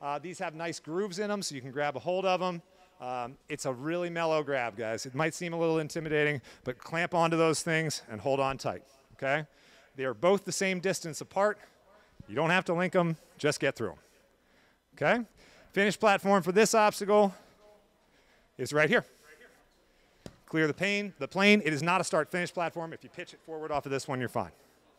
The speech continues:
okay? Any questions on pizza cutters?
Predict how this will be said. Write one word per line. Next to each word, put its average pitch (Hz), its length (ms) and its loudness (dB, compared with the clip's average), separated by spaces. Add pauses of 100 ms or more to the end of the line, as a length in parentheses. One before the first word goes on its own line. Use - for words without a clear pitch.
(220)
okay? 190 320 0 (760)
Any 170 120 -2
questions 185 440 0
on 175 460 2 (180)
pizza 190 240 -4
cutters? 120 420 -2